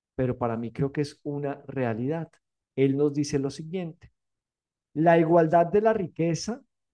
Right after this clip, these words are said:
debe consistir en que ningún ciudadano sea tan opulento que pueda comprar a otro, ni ninguno tan pobre que se vea necesitado de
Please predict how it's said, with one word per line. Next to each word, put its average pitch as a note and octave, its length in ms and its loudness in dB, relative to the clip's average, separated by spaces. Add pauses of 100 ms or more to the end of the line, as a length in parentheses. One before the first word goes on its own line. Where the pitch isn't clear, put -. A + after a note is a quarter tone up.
(440)
debe D3+ 500 4
consistir D#3+ 840 -2 (500)
en D#3+ 320 0
que D#3+ 160 0
ningún D3 520 0
ciudadano E3+ 680 2
sea C#3 380 -2 (140)
tan G#3+ 260 2
opulento G#3+ 760 -2
que C#3+ 120 -2
pueda C3 340 2
comprar B2+ 580 -4 (160)
a E3 140 4
otro, D#3 480 2 (760)
ni G#3+ 360 4
ninguno G#3+ 680 0
tan A#3 280 -4
pobre F3 640 2 (580)
que E3 200 -2
se E3 180 0
vea D3+ 260 6
necesitado C#3+ 840 -2
de D3+ 420 0